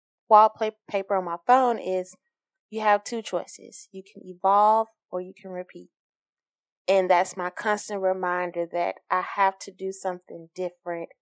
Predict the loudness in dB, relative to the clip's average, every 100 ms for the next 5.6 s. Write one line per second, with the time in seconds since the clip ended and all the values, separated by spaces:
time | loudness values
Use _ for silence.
0 | -10 -6 -2 -2 -4 -10 -10 -10 -14 -10
1 | -6 -6 -8 -12 -6 -6 -6 -8 -8 -4
2 | -2 -2 -4 -8 -12 -16 -14 -14 -14 _
3 | _ _ _ _ _ _ 0 2 4 2
4 | 2 4 6 4 0 0 0 2 0 -2
5 | -4 -2 0 -2 -8 -14